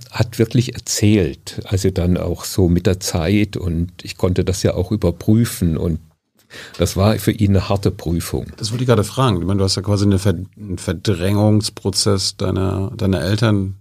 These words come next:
Speaker 2: beschrieben, als du nach Hause gekommen bist. Das hast du irgendwann aufgebrochen.
Speaker 1: Na ja, also die haben dann schon irgendwann erzählt, das dauerte eine Weile. Also man durfte da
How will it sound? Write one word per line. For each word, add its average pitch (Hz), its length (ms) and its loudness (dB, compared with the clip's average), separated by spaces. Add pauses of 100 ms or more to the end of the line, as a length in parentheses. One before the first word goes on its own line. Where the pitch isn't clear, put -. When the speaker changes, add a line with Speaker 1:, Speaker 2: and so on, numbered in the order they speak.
Speaker 2:
beschrieben, 101 420 0
als 92 140 -4
du 104 60 0
nach 92 80 2
Hause 101 180 4
gekommen 87 340 -2
bist. - 380 -4 (340)
Das 95 140 -4
hast 104 160 0
du 110 40 2
irgendwann 104 320 4
aufgebrochen. 92 480 -2 (920)
Speaker 1:
Na 131 100 0
ja, 165 320 4
also 120 300 0
die 123 180 2
haben 156 160 2 (380)
dann 151 220 -2
schon 160 500 -2 (400)
irgendwann 143 460 2
erzählt, 107 680 2
das - 140 -6
dauerte 110 380 2
eine 85 200 0
Weile. 85 480 0 (1300)
Also 87 180 -2
man 85 140 -2
durfte 98 340 -2
da 90 240 2